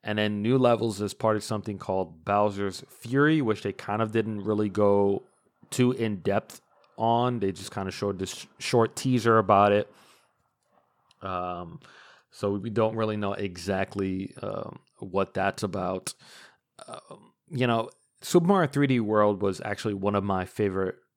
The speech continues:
Mario games. It's just a really, really classic three D platformer. So I think it's really good to see it coming to the Switch. I think this is something that, you know, when we think about the Switch and the fact that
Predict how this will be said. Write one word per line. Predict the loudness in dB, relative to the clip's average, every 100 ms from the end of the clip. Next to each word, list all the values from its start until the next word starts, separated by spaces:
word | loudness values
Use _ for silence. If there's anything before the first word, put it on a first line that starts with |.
| -8
Mario | -2 2 2
games. | 2 -4 -4
It's | -6
just | -4 -4 -6
a | -8
really, | -6 0 2 2
really | 0 0 0
classic | -4 -6 -2 0 -2 -4 -4 -6 -16 _
three | -10 -4 -2
D | -2
platformer. | -4 -6 -8 -8 -10 -10 -10 -10 -14 -18 -20 -20 _
So | -6 0 0 -2
I | -4
think | 0 0
it's | 2
really | 2 2
good | 2 2 4 2 -2 -12
to | -8 -6
see | -2
it | -2
coming | -2 -4 -4 -6
to | -4 -2 -2
the | -6
Switch. | -8 -6 0 0 -2 -12 -12 _ -20 -20 -20 -20 _
I | -4
think | -2 -2
this | -6
is | -8
something | -2 -4 -2 -6 -4
that, | -4 -4 -4 -8 -14 -20 _ _ _ -20 -20 _
you | -6
know, | -6 -6
when | -6 -4 0
we | 0
think | 0 2
about | 4 2
the | -2
Switch | -4 -2 -2 -2
and | -6
the |
fact | -4 -4 -4
that | -4 -4